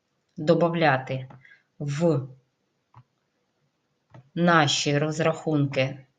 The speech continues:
ще одне мати-, ще один математичний вираз, тому порахуємо зараз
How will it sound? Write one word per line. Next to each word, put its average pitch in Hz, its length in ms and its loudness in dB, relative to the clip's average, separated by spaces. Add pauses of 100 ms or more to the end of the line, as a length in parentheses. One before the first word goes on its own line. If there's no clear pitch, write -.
(1040)
ще - 480 4
одне 160 440 0
мати-, 151 500 0
ще 151 300 0
один 147 260 0
математичний 160 760 -2
вираз, 392 420 -4 (500)
тому 180 280 2
порахуємо 175 680 2
зараз 392 500 2